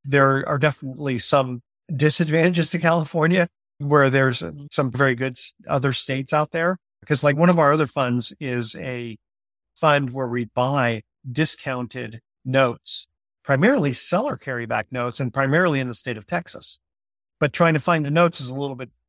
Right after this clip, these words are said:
has been a little, little challenging on that. But anyway,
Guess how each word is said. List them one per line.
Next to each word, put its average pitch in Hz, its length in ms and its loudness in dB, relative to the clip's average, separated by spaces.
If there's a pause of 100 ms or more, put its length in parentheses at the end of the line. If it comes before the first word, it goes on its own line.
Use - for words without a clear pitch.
(240)
has 147 160 -4
been 143 240 2
a 135 40 0
little, 131 240 0
little 123 220 0
challenging 117 560 -6
on - 160 -10
that. - 180 -14 (440)
But 120 160 -4 (220)
anyway, 131 240 2